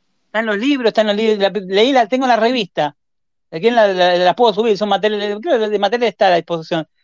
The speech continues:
La revista, ¿quién, la, quién eran los directores de, y de la revista y quién hacía en la revista? Todos se cambian como una media. Un día están con uno, un día están con otro,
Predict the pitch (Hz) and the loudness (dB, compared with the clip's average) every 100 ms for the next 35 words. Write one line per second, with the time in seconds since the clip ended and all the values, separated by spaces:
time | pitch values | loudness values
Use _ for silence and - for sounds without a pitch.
0 | _ - 160 175 220 208 180 175 220 202 | _ -2 0 2 0 0 -4 -4 -4 -2
1 | 214 233 214 196 190 180 233 214 190 180 | -4 0 0 2 0 0 0 0 0 -2
2 | 175 170 170 175 175 190 247 202 185 208 | -4 -6 0 0 2 0 -2 -4 -6 -6
3 | 202 180 196 185 175 175 156 - 151 - | -6 -4 -2 -2 -2 -4 -6 -10 -14 -14
4 | _ _ _ _ _ _ _ _ _ _ | _ _ _ _ _ _ _ _ _ _
5 | _ _ 277 285 226 202 214 208 180 180 | _ _ 0 0 0 -2 -2 -2 -4 -6
6 | 180 185 233 226 180 160 190 226 233 214 | -4 -4 -2 0 0 -2 -2 -4 -4 -2
7 | 214 202 226 262 226 208 202 185 202 185 | -4 -2 -2 -2 -4 -4 -6 -6 -6 -4
8 | 214 240 208 214 208 | -4 -4 -4 -2 -2